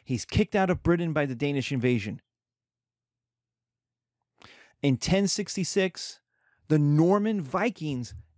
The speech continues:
invade England, win at Hastings, and destroy Anglo-Saxon culture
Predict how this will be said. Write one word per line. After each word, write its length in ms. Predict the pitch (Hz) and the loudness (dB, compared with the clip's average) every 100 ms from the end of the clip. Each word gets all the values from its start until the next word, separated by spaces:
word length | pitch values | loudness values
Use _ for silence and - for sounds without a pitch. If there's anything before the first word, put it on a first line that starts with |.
| _ | _
invade 680 | 190 175 143 120 139 127 120 - | -2 0 2 2 2 2 0 -2
England, 500 | 120 110 101 151 107 _ _ _ _ _ _ _ _ _ _ - | 0 0 -2 -4 -8 _ _ _ _ _ _ _ _ _ _ -10
win 320 | 120 175 233 | 2 2 4
at 120 | 233 | -2
Hastings, 800 | 131 160 170 - 104 - - - _ _ _ - | -2 -4 -4 -6 -8 -8 -14 -20 _ _ _ -2
and 140 | 165 | 0
destroy 640 | 165 - - 156 170 165 - | 0 -2 -4 -2 0 0 -4
Anglo-Saxon 880 | 135 160 170 175 - - 147 - 156 | -4 -4 2 2 2 -2 -4 -6 -10
culture 440 | 135 139 120 135 | -8 -8 -6 -6